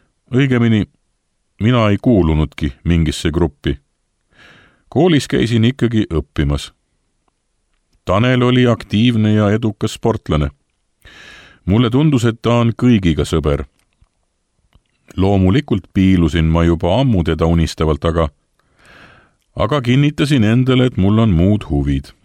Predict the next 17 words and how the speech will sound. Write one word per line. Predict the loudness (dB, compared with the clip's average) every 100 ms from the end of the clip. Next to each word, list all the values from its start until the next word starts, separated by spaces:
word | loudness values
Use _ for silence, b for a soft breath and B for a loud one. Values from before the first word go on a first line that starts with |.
| _ _ _ _ _ _ _ _
Pealegi | -4 0 2 0 0
oli | 0 0
tal | 0 0
tüdruk | 0 0 -2 0
olemas. | 0 0 0 -4 -8 _ _ _ _ _ _ _ _ _ _ _ _
Iga | -4 0 -2 -2
kuu | -2 0 0
küll | 0 2
erinev. | 2 2 2 0 -2 _ _ _ B B B B _ _ _ _ -4
Ja | 0
nii | 2 2
püüdsid | 2 0 0 -2 -2
teda | -2 0
mitte | 0 0 -2 -2
väga | 0 0
tõsiselt | 0 -2 -2 -2 -4
võtta. | -6 -6 -10